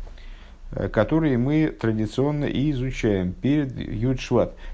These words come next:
В этом году что-то я опомнился поздновато, поэтому до Юд Швата мы, по всей видимости, не успеем проучить эти майморим, тем более, что прошлого урока не было. А, ну,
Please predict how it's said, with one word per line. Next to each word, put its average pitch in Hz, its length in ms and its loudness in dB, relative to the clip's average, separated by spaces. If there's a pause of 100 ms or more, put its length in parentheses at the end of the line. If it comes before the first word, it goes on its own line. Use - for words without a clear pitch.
(160)
В 104 240 0
этом 135 180 2
году 117 240 4
что-то 120 220 0
я 113 60 4
опомнился 110 440 0
поздновато, 117 640 0 (400)
поэтому 98 360 0
до 110 460 4 (220)
Юд 107 260 0
Швата 98 380 0
мы, 92 640 0 (140)
по 98 80 2
всей 104 260 2
видимости, 90 360 -4
не 98 100 -2
успеем 202 380 -2
проучить 185 420 -2
эти 185 80 -2
майморим, 165 440 0
тем 104 120 -4
более, 101 220 0
что - 100 -6
прошлого 101 300 -2
урока 95 200 0
не 147 140 0
было. 147 220 0 (640)
А, 110 440 6
ну, 165 260 2